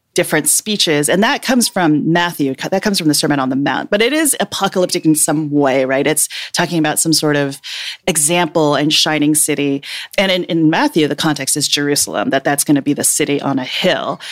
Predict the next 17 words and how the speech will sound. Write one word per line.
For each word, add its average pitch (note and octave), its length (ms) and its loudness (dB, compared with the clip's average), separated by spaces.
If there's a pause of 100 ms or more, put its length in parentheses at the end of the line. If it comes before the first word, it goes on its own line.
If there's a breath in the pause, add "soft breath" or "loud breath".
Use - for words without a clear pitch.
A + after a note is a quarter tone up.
(180 loud breath)
Now, F3 120 2
what's F3+ 220 2
interesting G3+ 960 2 (180 loud breath)
is F3 200 2
that D#3+ 200 0
Reagan, F3 800 0 (280 loud breath)
um, D3+ 240 2
in D#3+ 100 2
his E3+ 180 2
farewell E3 480 0
speech D3+ 640 0
at D3 140 0
the D#3 140 2
end F#3+ 100 2
of G#3 80 0
his F#3+ 140 0
presidency, C#3 880 -2